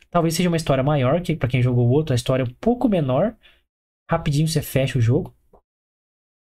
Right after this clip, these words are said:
Talvez essa seja uma história maior, ou tenha mais liberdade pra você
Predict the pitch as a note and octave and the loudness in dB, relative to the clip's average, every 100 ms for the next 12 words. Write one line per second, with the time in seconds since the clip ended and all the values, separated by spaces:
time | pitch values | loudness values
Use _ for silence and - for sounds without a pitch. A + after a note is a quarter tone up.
0 | _ _ - D3 D3+ E3 D#3+ D3+ D#3+ D#3+ | _ _ -4 -2 0 -2 -2 -2 -2 -2
1 | D3+ - C#3+ C#3+ C3+ A#2 B2+ D3+ C3 B2+ | -2 -2 -2 0 2 2 2 2 2 0
2 | B2 C#3 B2+ C#3 C#3+ C#3 A#2+ A#2+ C3+ B2 | 0 0 0 0 0 0 2 2 0 -2
3 | A#2+ A2+ A2+ - B2 A#2 A2+ A2+ | -2 0 0 0 0 2 2 0